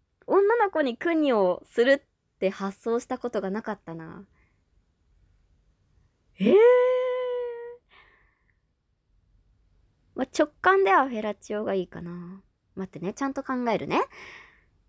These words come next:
ゆきみはそんなにクンにされたい、されたいっていう欲求が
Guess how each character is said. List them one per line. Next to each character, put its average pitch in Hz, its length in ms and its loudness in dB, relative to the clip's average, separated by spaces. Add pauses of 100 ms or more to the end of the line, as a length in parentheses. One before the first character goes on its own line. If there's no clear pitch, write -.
(1160)
ゆ 185 320 -4
き 294 240 -4
み 294 160 2
は 277 120 4
そ 285 200 -4
ん 302 100 0
な 302 100 -2
に 285 240 -4
ク - 140 -6
ン 320 80 -2
に 247 100 -2
さ 247 140 -4
れ 262 100 -2
た 311 140 0
い、 302 80 2
さ 302 80 -6
れ 262 140 -2
た 285 120 2
い 269 100 0
っ - 40 -18
て - 180 -8
い 185 120 2
う 175 40 0
欲 175 220 -4
求 214 180 0
が 196 280 0